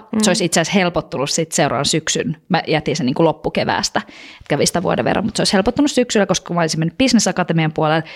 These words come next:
Speaker 2: jos olisi muutenkin perustettu yritykset.
Speaker 1: Mm.
Speaker 2: Mut mä olin vaan silleen, ei, en mä jaksa. Ei, siis mulla tar-,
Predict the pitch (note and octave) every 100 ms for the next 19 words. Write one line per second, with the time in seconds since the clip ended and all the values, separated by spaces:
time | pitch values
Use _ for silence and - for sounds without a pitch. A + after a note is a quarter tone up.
0 | - - - A#3 A3+ A3 F#3 D3 C#3+ -
1 | - - - - D#3 - - - - -
2 | G#3+ G#3 G3 G3+ G3+ C4+ C4 B3 G3 F3+
3 | G#3+ B3+ A3 F#3+ G3+ - C4 A3 A3 D#3+
4 | - _ _ _ - - - - - D4
5 | - - - F#4+ C#4+ C#4 G#3+